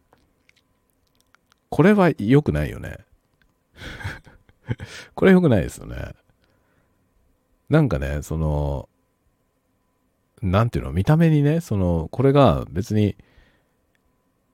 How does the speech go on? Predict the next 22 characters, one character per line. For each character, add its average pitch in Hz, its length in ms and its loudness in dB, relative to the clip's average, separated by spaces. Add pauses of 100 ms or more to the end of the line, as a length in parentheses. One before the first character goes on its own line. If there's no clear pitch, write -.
(340)
鏡 160 240 4
面 151 140 8
仕 151 140 4
上 113 60 8
げ 87 60 4
み 82 100 -2
た 78 80 0
い - 20 0
な 69 80 -6
こ 78 100 -4
の 73 60 -4
テ - 140 -8
カ 120 100 0
テ 143 80 2
カ 127 80 4
じ 95 100 0
ゃ 73 40 -6
な 85 140 -2
け 113 100 2
れ 73 80 0
ば - 80 -14
さ、 - 240 -10